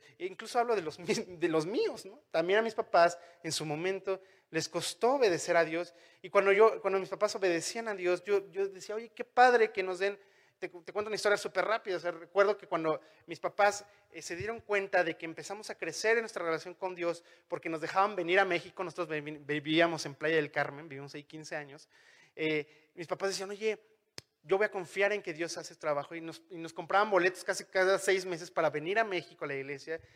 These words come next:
y poder ser edificados, ¿no? Entonces yo decía, "Oye, mi papá, qué cool, ¿no? <laughs> Qué cool que le creyó a Dios, que, que obedeció a Dios y que, y que nosotros finalmente fuimos, eh, eh, producto de esas decisiones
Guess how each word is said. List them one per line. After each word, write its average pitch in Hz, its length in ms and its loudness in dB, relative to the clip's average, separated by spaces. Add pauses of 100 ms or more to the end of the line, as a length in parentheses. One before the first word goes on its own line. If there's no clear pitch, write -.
(120)
y - 100 -14
poder 156 300 2
ser 165 200 -2
edificados, 160 800 -2
¿no? 156 100 -14
Entonces 180 220 -12
yo 196 60 4
decía, 196 200 2
"Oye, 208 260 0 (280)
mi 160 80 -6
papá, 160 260 4
qué 208 160 4
cool, 277 420 8
¿no? 196 120 2
<laughs> - 560 -4
Qué 220 180 2
cool 240 260 2
que 240 120 0
le 208 120 4
creyó 180 300 4
a 208 80 8
Dios, 226 380 4
que, 180 140 -8
que 175 180 -6
obedeció 160 440 -2
a 240 40 2
Dios 226 340 4
y 233 40 -12
que, 165 300 -4 (120)
y 160 160 -18
que 165 180 -6
nosotros 208 380 -4
finalmente 202 640 -2 (260)
fuimos, 220 580 2 (240)
eh, 160 440 2
eh, 156 460 -8 (760)
producto 175 420 0
de 214 60 4
esas 208 220 -4
decisiones 165 560 -8